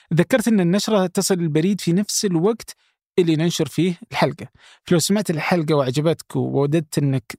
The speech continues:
تقرأ المعلومات الإضافية وكواليسها والمراجع وغيره، واشتركت بعدها،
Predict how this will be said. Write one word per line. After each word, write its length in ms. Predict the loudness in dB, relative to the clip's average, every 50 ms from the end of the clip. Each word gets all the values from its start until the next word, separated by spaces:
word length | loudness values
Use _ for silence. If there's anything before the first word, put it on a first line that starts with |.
| _ -6
تقرأ 280 | -4 -2 0 0 0
المعلومات 760 | 0 0 0 0 0 0 0 0 0 0 0 -2 -2 -4 -8 -16 _ _ _ _ _ _ _ -4
الإضافية 600 | -2 0 2 2 2 2 2 0 2 2 2 2
وكواليسها 720 | 0 -2 -2 -2 0 0 2 0 0 0 0 0 0 0
والمراجع 480 | 0 0 0 0 2 2 2 2 0 0
وغيره، 380 | 0 0 0 0 0 -2 -4 -6 _ _ _ _ _ _ _ _ _ _ _ _ _ _ _ -4
واشتركت 480 | -4 -2 -2 -2 -2 -2 -2 -2 -2 -2
بعدها، 420 | -2 0 0 0 0 0 -2 -4